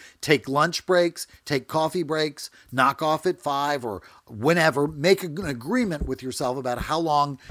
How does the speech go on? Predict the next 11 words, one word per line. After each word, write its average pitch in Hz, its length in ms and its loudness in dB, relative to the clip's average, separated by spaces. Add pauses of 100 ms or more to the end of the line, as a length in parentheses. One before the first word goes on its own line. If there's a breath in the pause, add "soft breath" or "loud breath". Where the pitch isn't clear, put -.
(120)
you're 139 80 2
actually 139 340 0
gonna 180 220 -2
work. 123 420 -2 (420 soft breath)
Yours 139 540 0
was 160 160 0
great. 135 380 0
Don't 139 180 -2
overwhelm 143 540 -2
yourself 135 560 -2
by 113 320 -2